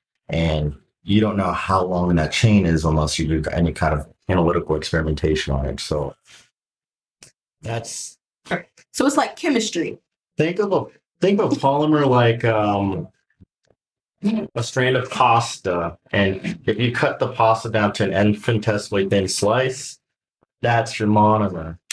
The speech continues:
Speaker 1: And now you've grown that polymer to the size of that pasta strand. And that's kind of, that's kind of like a, a basic model that you hear about, like, in, in grade school or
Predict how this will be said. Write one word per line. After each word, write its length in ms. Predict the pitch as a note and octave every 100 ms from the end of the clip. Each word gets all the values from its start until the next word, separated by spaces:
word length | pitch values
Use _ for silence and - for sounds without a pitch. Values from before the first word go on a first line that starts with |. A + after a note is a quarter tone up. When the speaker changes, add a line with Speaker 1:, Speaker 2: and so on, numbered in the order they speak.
| -
Speaker 1:
And 260 | A2 G#2
now 280 | A2 A#2 A#2+
you've 140 | A#2+ G#2+
grown 360 | A#2 B2 A#2+
that 280 | A2+ F#2 -
polymer 640 | A2 A#2+ B2 G#2+ F#2+ F#2+ - _ _ _ _ _ _ - G2
to 100 | A#2+
the 120 | G#2+
size 460 | G#2+ A2 G#2 G#2 G2+
of 60 |
that 200 | G#2 G#2
pasta 400 | - D3 D3 -
strand. 560 | - - F2+ E2+ E2 D#2+ _ _ - - _ _ _ _
And 320 | F#2+ G#2 G2+ G#2
that's 160 | G#2+
kind 220 | - A#2
of, 180 | A2 - -
that's 200 | A#2+ A#2+
kind 180 | - B2
of 60 | G#2+
like 180 | G#2
a, 200 | G2 E2 -
a 60 | G2
basic 440 | G2+ G2+ - G2
model 360 | F#2+ F#2 F2+ F2+
that 100 | F2
you 80 | E2+
hear 220 | F2+ F2
about, 300 | F2 E2+ D#2
like, 240 | E2 D#2+
in, 200 | D#2+ D#2 D#2 -
in 100 | E2+
grade 300 | E2+ F#2 F2+
school 440 | - - F#2+ F#2 E2+
or 340 | E2 D2+ D2+